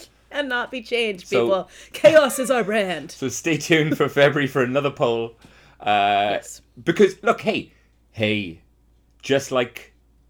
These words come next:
Speaker 2: we learned here in Britain over the, the last kind of five years, if a poll doesn't go your way, you can't just rerun it. You know what I mean?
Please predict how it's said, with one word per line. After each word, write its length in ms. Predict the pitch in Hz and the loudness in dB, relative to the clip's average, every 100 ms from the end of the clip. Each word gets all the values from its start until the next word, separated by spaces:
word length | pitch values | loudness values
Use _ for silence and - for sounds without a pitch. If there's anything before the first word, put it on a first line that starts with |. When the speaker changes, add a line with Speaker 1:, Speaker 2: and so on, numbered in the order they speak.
| - | -16
Speaker 2:
we 240 | 110 117 | -10 -6
learned 560 | 110 113 107 104 101 - _ _ _ | -4 -4 -4 -8 -10 -18 _ _ _
here 340 | - 131 107 | -12 -6 -4
in 420 | 104 107 104 98 90 _ _ _ _ _ _ _ - | -4 -6 -6 -10 -16 _ _ _ _ _ _ _ -12
Britain 560 | 123 120 113 95 85 110 _ _ - | -4 -4 -4 -12 -14 -18 _ _ -4
over 500 | 113 104 110 98 - | -4 0 -2 -2 -6
the, 320 | - 95 110 110 107 | -12 -8 -8 -8 -8
the 100 | 107 | -6
last 280 | 104 101 | -4 -4
kind 120 | - 101 | -6 -10
of 80 | |
five 260 | - 101 92 | -8 -8 -6
years, 220 | 98 90 - _ - | -10 -10 -16 _ -16
if 80 | |
a 60 | 120 | -14
poll 280 | - 135 139 | -4 -2 -2
doesn't 280 | 135 127 135 | -6 -8 -6
go 160 | 131 | -6
your 180 | 131 127 | -4 -4
way, 380 | 131 120 107 120 _ _ - | -6 -8 -10 -14 _ _ -20
you 60 | |
can't 220 | 110 123 117 | -12 -12 -10
just 160 | 117 | -12
rerun 300 | 113 117 101 | -8 -8 -6
it. 180 | 107 - _ _ | -8 -10 _ _
You 100 | 92 | -16
know 60 | 92 | -14
what 40 | |
I 20 | 95 | -12
mean? 180 | 104 | -14